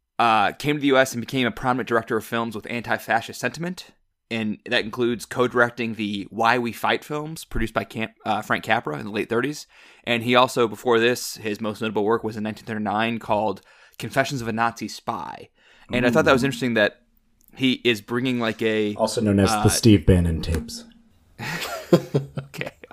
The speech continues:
Speaker 1: Hot, hot political messaging from serious film people.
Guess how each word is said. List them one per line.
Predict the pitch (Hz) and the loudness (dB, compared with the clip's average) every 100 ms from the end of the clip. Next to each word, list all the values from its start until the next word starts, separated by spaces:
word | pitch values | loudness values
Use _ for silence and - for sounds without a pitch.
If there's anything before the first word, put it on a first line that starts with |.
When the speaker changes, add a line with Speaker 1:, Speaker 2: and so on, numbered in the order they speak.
| - - - - - - | -20 -16 -14 -14 -18 -14
Speaker 1:
Hot, | - 139 156 - _ | 8 10 10 6 _
hot | - 143 - _ 127 - - | 4 4 4 _ -20 -20 -16
political | - 131 151 117 123 | -6 2 2 2 0
messaging | 123 113 117 110 | 0 0 -2 -2
from | 110 113 110 104 | 0 0 -2 -4
serious | - 120 127 | 0 0 0
film | 117 | -6
people. | 110 107 | -6 -8